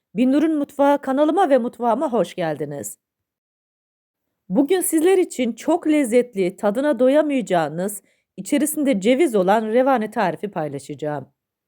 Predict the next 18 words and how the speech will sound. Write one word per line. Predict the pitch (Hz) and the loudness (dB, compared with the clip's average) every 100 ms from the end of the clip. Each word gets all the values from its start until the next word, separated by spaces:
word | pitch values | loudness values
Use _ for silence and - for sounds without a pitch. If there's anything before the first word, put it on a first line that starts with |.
| _ _ _ _ _ _ _ _ _ - | _ _ _ _ _ _ _ _ _ -8
Bu | 185 311 | 2 6
revani | 285 208 208 170 170 | 6 4 0 -2 -6
şerbetini | - 262 240 294 311 311 | -2 0 0 -2 -4 -8
tam | 311 311 | -6 -8
çekiyor, | 302 311 294 302 302 302 | -4 -6 -2 0 0 -2
çok | - 330 - | -2 -2 0
da | 254 | 0
lezzetli | 247 190 151 165 165 | 0 0 0 -2 -2
oluyor. | 156 143 147 143 135 _ _ _ _ _ _ _ _ _ _ _ _ _ _ | -6 -2 -2 -2 -4 _ _ _ _ _ _ _ _ _ _ _ _ _ _
Tarifime | - 196 220 233 330 330 | 4 4 4 0 -2 2
başlamadan | 311 311 349 359 339 311 | 2 2 0 2 2 0
önce | 302 226 233 | 0 0 0
kimin | - 262 294 | 0 -2 0
nereden | 330 294 262 | 2 2 0
izlediğini | 240 202 214 185 196 180 | 0 0 0 0 0 0
bana | 254 294 | 0 2
yorumlardan | 294 240 208 185 170 165 | 2 2 2 0 0 -2
yazarsanız, | 160 190 240 285 302 311 339 392 | -2 -2 0 0 0 -2 -2 -4